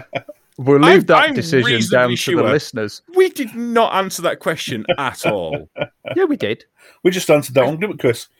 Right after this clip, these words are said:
Speaker 3: If you're
Speaker 1: Pretty
Speaker 3: happy with what
Speaker 1: fucking
Speaker 3: you
Speaker 1: sure
Speaker 3: like,
Speaker 1: he did not
Speaker 3: it's enough.
Speaker 1: answer this
Speaker 2: If, if,
Speaker 1: question.
Speaker 2: yeah, if you're not happy,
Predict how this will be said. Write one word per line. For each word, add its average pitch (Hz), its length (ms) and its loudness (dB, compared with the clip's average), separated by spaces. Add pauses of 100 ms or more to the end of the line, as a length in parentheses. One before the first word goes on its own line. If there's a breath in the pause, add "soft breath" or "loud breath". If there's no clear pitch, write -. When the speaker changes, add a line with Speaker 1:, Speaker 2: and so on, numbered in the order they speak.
(140)
Speaker 3:
If - 100 -6
you're 139 80 2
Speaker 1:
Pretty 135 180 4
Speaker 3:
happy 147 100 6
with - 100 4
what - 140 4
Speaker 1:
fucking 151 120 0
Speaker 3:
you 175 80 4
Speaker 1:
sure - 220 2
Speaker 3:
like, 147 80 -2
Speaker 1:
he 131 80 -4
did 147 180 -4
not 143 120 0
Speaker 3:
it's 143 100 -2
enough. 233 100 0
Speaker 1:
answer 240 180 0
this 226 160 2
Speaker 2:
If, 254 60 -4
if, 254 220 0
Speaker 1:
question. 87 280 -12
Speaker 2:
yeah, 320 120 2
if 240 160 2
you're 262 80 0
not 302 180 4
happy, 226 500 -2